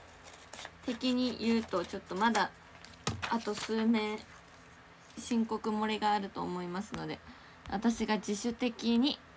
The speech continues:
<laughs> 私が自主的にちょっと捕まえます。おかっぴきだ。おかっぴきだよ。<laughs> おかっぴきだよ。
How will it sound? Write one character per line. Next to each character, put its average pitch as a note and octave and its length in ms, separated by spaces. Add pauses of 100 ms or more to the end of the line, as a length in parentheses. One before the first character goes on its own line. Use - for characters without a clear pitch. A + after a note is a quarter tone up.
(680)
<laughs> C4+ 1120
私 B3 300
が A#3+ 120
自 A3+ 180
主 B3 180
的 B3 380
に B3 160
ち B3 80
ょ - 20
っ A3 40
と - 200 (340)
捕 G#3+ 140
ま G#3 140
え G3+ 80
ま G3+ 160
す。 - 180
お - 60
か B3 140
っ A#3+ 100
ぴ B3+ 100
き B3 100
だ。 B3 220 (800)
お G3+ 80
か F4+ 140
っ - 140
ぴ G#4 120
き G#4+ 120
だ A4 60 (120)
よ。 B3 220 (960)
<laughs> - 840
お A3+ 60
か F#4+ 120
っ A4 160
ぴ G4 140
き G4 120
だ F#4 140
よ。 A#3+ 220